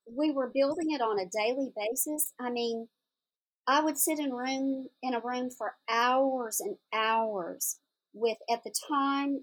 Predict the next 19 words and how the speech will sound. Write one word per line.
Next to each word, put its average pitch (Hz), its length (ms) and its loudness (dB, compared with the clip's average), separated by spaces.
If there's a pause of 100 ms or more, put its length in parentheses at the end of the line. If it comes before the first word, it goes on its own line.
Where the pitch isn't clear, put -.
Johnny 214 320 0
Bradbury, 226 540 0
who 240 140 -4
was 220 180 -6
head 226 120 0
of 208 60 -12
transportation, 262 1000 -4 (420)
and 208 180 0
Scott 214 280 2
Angel, 285 640 2
who 240 160 -2
was 196 260 -2
head 196 160 2
of 180 100 -10
D 180 200 0
N 185 80 2
R, 262 400 2 (640)
and 208 380 2
with 185 240 0